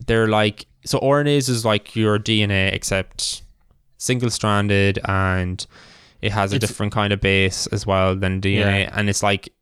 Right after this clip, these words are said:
Speaker 1: it's kind of very, I'd say a lot of people are aware of it because of covid, because sars cov two is an R N A virus. So we have these R N As in our body as well.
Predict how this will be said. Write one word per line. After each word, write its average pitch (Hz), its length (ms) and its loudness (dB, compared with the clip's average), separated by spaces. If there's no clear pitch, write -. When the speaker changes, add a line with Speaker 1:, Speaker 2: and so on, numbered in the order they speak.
Speaker 1:
it's - 200 -6
kind 110 220 -2
of 101 80 -6
very, 98 360 0
I'd 110 160 -2
say 110 160 0
a 104 40 2
lot 107 140 2
of 104 80 0
people 107 220 0
are 101 60 4
aware 104 300 2
of 113 100 2
it 117 140 -2
because 104 220 -2
of 95 80 -4
covid, 110 520 0
because 95 380 -4
sars 107 240 -2
cov 101 160 -2
two 107 180 2
is 98 100 0
an 98 100 0
R 98 140 2
N 95 60 2
A 95 100 0
virus. 90 420 0
So - 400 -2
we 127 140 2
have 127 180 0
these 120 140 -6
R 110 160 0
N 104 80 0
As 101 300 0
in 104 180 -8
our 95 120 -6
body 98 380 -2
as 95 140 -6
well. 101 420 -2